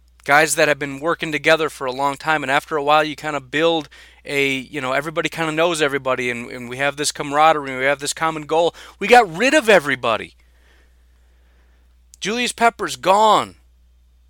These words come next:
Mike Pennel, gone. LaTroy, gone. Dayton, gone. Tramon, gone.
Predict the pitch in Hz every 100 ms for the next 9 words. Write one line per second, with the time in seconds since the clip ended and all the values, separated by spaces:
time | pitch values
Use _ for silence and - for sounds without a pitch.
0 | _ _ _ _ _ _ _ _ - 175
1 | 202 - 214 208 226 214 113 - 143 180
2 | 214 208 131 92 _ _ 160 - - 226
3 | 226 220 123 98 120 156 175 214 208 131
4 | 90 _ - 196 233 - 180 147 107 95
5 | - 165 196 208 170 107 95 _ _ _
6 | _ _ _ _ _ _ _ _ _ _
7 | _ _ _ - - 180 208 220 190 117
8 | - 139 185 208 208 180 104